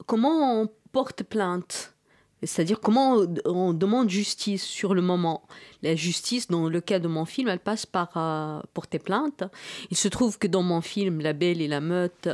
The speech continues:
euh, le personnage principal, M-, Mariam, la jeune femme, elle est violée par, euh, deux policiers. Et quand on porte plainte, en général, on porte plainte à la police.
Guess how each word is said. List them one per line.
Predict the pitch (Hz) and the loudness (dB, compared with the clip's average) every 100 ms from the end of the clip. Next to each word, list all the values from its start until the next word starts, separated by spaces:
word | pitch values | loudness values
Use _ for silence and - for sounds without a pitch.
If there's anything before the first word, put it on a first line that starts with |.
| - | -4
euh, | 160 156 147 147 143 151 - - - 170 | -2 -2 -2 -2 -4 -6 -8 -16 -12 -4
le | 170 | -4
personnage | 180 175 196 180 | -2 -2 0 -2
principal, | - 170 - 170 180 170 160 - | -2 -4 -4 -6 -2 0 -2 -6
M-, | 165 160 147 | -6 -4 -2
Mariam, | 165 151 175 175 165 151 | -2 0 0 2 0 -2
la | 143 147 | 0 0
jeune | 175 165 | 2 0
femme, | - 170 165 | 0 0 0
elle | 139 | 0
est | |
violée | 143 151 165 170 175 180 | 0 2 2 4 2 2
par, | - 147 139 | -2 -4 -2
euh, | 139 139 139 131 95 | -2 0 -2 -4 -6
deux | 135 185 | 0 0
policiers. | 208 190 165 - - 208 381 _ _ - - - - 214 160 | 0 -2 -4 -6 -2 0 -2 _ _ -18 -16 -14 -14 -10 -8
Et | |
quand | - 202 190 | -2 -2 0
on | 170 | -2
porte | - 190 - | 0 -2 -4
plainte, | - 190 185 | -6 -4 -4
en | 165 | -6
général, | 160 156 170 160 | -6 -4 -4 -4
on | 156 151 | -4 -8
porte | - 165 - | -8 -10 -6
plainte | 170 160 | -4 -2
à | 143 | -2
la | 139 | -2
police. | - 147 214 - - | -4 -2 0 0 -2